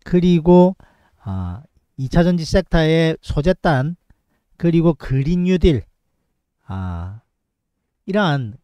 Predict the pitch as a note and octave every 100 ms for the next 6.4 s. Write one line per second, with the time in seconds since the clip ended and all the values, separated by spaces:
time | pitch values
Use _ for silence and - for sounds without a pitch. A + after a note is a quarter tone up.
0 | _ - C3+ D3 C#3+ G3+ G3+ G3 G3+ _
1 | _ - - A#3+ - F#3 D#3+ D#3 D#3 _
2 | _ - A#2+ A2 G#2 F#2+ F#2+ _ _ _
3 | _ _ _ D#3+ C3+ C#3 G3 _ _ _
4 | _ _ _ F3+ B2 G2+ F#2+ G2 A2+ A#2
5 | _ _ - B3+ - A#3 B3+ A3 A2+ B2
6 | G#2 G#2 B2 G2